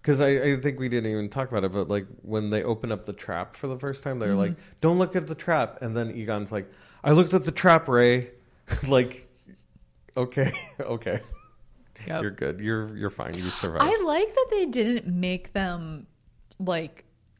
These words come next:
Speaker 2: 'cause I feel like now, like, look at, like, Jurassic World, for instance.
Speaker 1: Mm-hmm.
Speaker 2: You have a Chris Pratt being the hero.
Speaker 1: Yeah.
Speaker 2: And he's all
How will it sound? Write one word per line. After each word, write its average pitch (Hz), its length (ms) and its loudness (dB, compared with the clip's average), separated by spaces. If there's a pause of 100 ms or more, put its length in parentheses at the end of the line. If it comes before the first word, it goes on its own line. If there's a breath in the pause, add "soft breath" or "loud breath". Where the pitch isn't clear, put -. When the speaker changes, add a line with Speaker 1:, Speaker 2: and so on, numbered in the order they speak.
Speaker 2:
'cause 214 120 -4
I 247 80 2
feel 277 240 0
like 466 220 0
now, 160 400 0
like, 185 180 0
look 240 160 2
at, 339 140 -2
like, 294 180 -4
Jurassic - 580 -8
World, - 340 -6
for 131 140 -8
instance. - 520 -10
Speaker 1:
Mm-hmm. 107 140 -10 (220 loud breath)
Speaker 2:
You 202 120 2
have 226 180 -2
a 226 60 0
Chris - 420 -8
Pratt - 500 -10 (160)
being 151 280 -6
the 143 100 -8
hero. - 540 -8 (100)
Speaker 1:
Yeah. 127 160 0
Speaker 2:
And 185 120 2
he's 185 200 0
all 147 300 -4